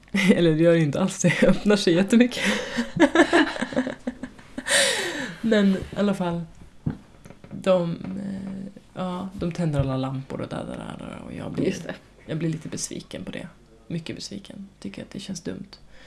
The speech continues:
Speaker 1: Ehm, komma ut i den där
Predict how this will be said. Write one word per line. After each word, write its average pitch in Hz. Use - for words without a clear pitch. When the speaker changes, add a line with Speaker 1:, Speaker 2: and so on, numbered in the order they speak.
Speaker 1:
Ehm, 170
komma 180
ut -
i 190
den 175
där 175